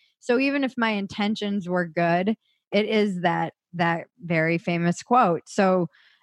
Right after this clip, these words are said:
I know it's in my heart. I don't have, I, I really just,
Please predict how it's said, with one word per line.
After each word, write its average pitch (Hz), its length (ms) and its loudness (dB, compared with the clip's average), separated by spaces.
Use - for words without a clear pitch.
I 226 160 4
know 247 200 4
it's 220 160 2
in 208 140 2
my 185 140 0
heart. 208 300 2
I 175 140 4
don't 190 200 2
have, 175 400 2
I, 208 340 2
I 202 300 4
really 196 420 4
just, 180 380 -4